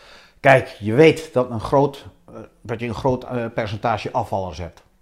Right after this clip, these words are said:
Ja, die het, eh, gewoon niet meer, niet zitten, het fysiek niet meer aankunnen of ja, wat dan maar ook. Eh, ja, ook, je hebt ook mensen die door privéomstandigheden, eh, ja,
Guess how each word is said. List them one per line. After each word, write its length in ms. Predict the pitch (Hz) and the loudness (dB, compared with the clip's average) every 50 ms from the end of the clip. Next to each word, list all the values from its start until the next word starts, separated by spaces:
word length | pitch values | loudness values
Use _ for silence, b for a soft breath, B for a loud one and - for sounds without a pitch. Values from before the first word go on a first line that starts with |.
| _ _ b b b b b b b b | _ _ b b b b b b b b
Ja, 140 | - 107 107 | -12 -12 -10
die 320 | 87 101 104 101 104 104 104 | -10 -10 -8 -6 -4 -4 -4
het, 240 | 104 98 - - | -4 -6 -6 -8
eh, 160 | 107 107 101 98 | -8 -8 -8 -6
gewoon 240 | - 120 120 113 | -6 -4 -4 -2
niet 140 | 120 131 127 | -2 -2 -2
meer, 160 | 123 127 123 - | -2 -2 -4 -4
niet 200 | 123 117 110 101 | -6 -10 -10 -6
zitten, 500 | - - 120 113 - 117 107 107 107 104 | -2 0 0 0 0 -2 -4 -4 -4 -4
het 180 | 107 104 104 - | -4 -6 -6 -8
fysiek 400 | - 127 123 - - 127 - - | -10 -10 -8 -8 -10 -10 -10 -8
niet 160 | 131 123 120 | -6 -6 -4
meer 120 | 113 117 107 | -6 -6 -8
aankunnen 960 | 110 113 110 110 107 101 - - 113 107 104 104 107 104 104 107 107 104 98 | -8 -6 -6 -6 -6 -8 -8 -6 -6 -6 -4 -6 -6 -6 -8 -8 -8 -10 -12
of 120 | 98 - - - | -14 -16 -14 -12
ja, 220 | 110 107 101 90 85 | -10 -8 -8 -4 0
wat 180 | 101 117 110 | 0 0 2
dan 120 | - 117 110 | 0 -2 -2
maar 160 | 110 107 104 | 0 0 0
ook. 220 | 107 107 104 - | 0 0 -2 -2
Eh, 140 | 107 101 98 | -6 -6 -6
ja, 140 | 101 104 98 | -6 -8 -8
ook, 200 | - 113 98 - b b b b b | -6 -8 -8 -8 b b b b b
je 80 | b 101 | b -10
hebt 120 | 90 - | -10 -10
ook 100 | 98 87 | -10 -10
mensen 320 | 95 110 101 87 76 87 87 | -8 -8 -8 -8 -10 -12 -12
die 180 | 95 92 - _ _ b b b | -12 -12 -14 _ _ b b b
door 120 | - 104 | -12 -10
privéomstandigheden, 1300 | - - 107 - - 143 160 175 185 160 139 - 160 143 135 135 117 113 120 117 110 107 107 104 104 104 | -8 -8 -8 -6 -4 -2 -2 0 -2 -2 0 0 0 2 2 2 0 2 0 0 0 0 -4 -6 -6 -8
eh, 200 | 104 98 92 - | -8 -8 -10 -10
ja, 200 | 196 175 95 73 | -12 -12 -12 -14